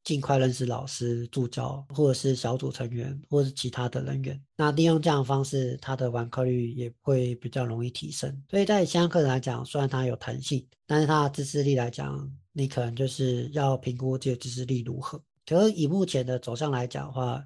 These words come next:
比较会建议的学习方式在于说，如果你是完全小白，你可以先在 YouTube 上看一段时间，它里面或许 YouTube 上也会有些作业，你就跟着做。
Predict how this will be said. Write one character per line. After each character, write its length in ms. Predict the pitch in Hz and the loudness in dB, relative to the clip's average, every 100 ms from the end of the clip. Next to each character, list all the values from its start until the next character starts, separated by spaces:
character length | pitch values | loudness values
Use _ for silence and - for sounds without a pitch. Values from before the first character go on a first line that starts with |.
| - | -10
比 80 | 127 | -2
较 240 | 156 151 | 2 4
会 180 | 156 147 | 6 4
建 300 | 143 156 143 | 4 0 0
议 100 | 139 | 0
的 80 | 127 | -4
学 120 | 120 | -6
习 120 | 123 123 | -6 -4
方 200 | 123 120 | -2 -2
式 220 | 127 123 | -2 0
在 200 | 127 117 | -2 -2
于 40 | |
说， 340 | 117 127 135 139 - | -4 -6 -6 -8 2
如 100 | 175 | 6
果 140 | 214 | 6
你 140 | 143 120 | 6 2
是 280 | - 151 143 | 4 4 4
完 180 | 135 131 | 2 0
全 180 | 131 | -2
小 180 | 127 135 | -4 -6
白， 300 | 139 135 143 - | -8 -8 -10 -8
你 100 | 131 | -6
可 140 | 143 | -2
以 40 | 135 | -2
先 240 | 135 131 | 0 -2
在 120 | 127 127 | -2 -2
YouTube 380 | 123 127 117 | 0 -2 -4
上 340 | 117 127 117 117 | -4 -4 -4 -6
看 180 | - 131 | -6 -6
一 40 | |
段 180 | 120 123 | -4 -4
时 120 | 117 139 | -6 -10
间， 280 | - 147 151 _ - | -10 -12 -14 _ -2
它 180 | 196 | 2
里 80 | 175 | 4
面 240 | 165 156 156 | 4 2 0
或 160 | - 165 | 2 2
许 340 | - 123 120 139 | 2 -2 -2 0
YouTube 260 | 151 160 135 | 2 2 2
上 160 | 143 | 0
也 160 | 123 120 | -2 -2
会 120 | 131 | -2
有 60 | 120 | -4
些 140 | 127 | -6
作 220 | - 139 | -4 -2
业， 120 | 131 120 | 0 -2
你 60 | |
就 80 | 123 | -2
跟 120 | 127 | -2
着 80 | 123 | -4
做。 260 | 120 139 | -4 -8